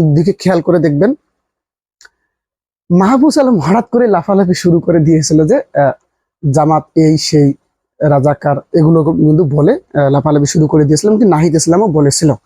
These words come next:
এই সময় কিন্তু হাসনাত আব্দুল্লাহ এবং সারজিদ আলম চুপ ছিল, এখন কিন্তু তারা লাফালাফি করতেছে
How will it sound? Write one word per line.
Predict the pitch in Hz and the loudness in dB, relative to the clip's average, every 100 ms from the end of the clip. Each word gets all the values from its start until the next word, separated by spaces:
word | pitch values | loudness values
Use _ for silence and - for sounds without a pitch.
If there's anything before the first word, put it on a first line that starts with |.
| _ _ _ _ _ | _ _ _ _ _
এই | 156 165 | -2 0
সময় | 208 247 262 277 | 0 0 2 2
কিন্তু | 277 226 | 0 0
হাসনাত | 160 151 214 214 | -2 -2 -2 0
আব্দুল্লাহ | 185 208 | 0 0
এবং | 202 | 0
সারজিদ | 190 180 160 165 180 | -2 -2 -2 0 0
আলম | 170 | 0
চুপ | - 170 | -2 -4
ছিল, | - 147 - | -2 -2 0
এখন | 139 190 190 | -2 -2 0
কিন্তু | 214 196 | 0 -2
তারা | 202 196 | -2 -2
লাফালাফি | 160 131 160 156 160 | -2 -2 -2 -2 -2
করতেছে | 160 - 160 240 | -4 -4 -2 -2